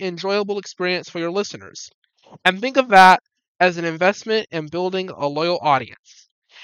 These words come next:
And there you have it, folks, a deep dive into the world of audio quality. Well, somewhat a deep dive.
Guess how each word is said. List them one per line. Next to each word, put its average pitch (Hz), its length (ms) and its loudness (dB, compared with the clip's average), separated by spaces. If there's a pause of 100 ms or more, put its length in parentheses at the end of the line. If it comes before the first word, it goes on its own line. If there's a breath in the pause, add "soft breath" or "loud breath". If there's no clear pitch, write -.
(140)
And 185 160 -2
there 220 80 4
you 262 160 -2
have 202 220 6
it, 175 160 -6
folks, - 460 -4 (320)
a 165 100 2
deep 220 240 -4
dive 185 300 6
into 180 180 -12
the 160 80 -10
world 175 240 -2
of 165 80 -10
audio 160 320 0
quality. 101 500 -12 (460)
Well, 220 480 8 (220)
somewhat 202 600 2
a 160 120 -4
deep 139 240 -14
dive. - 280 -12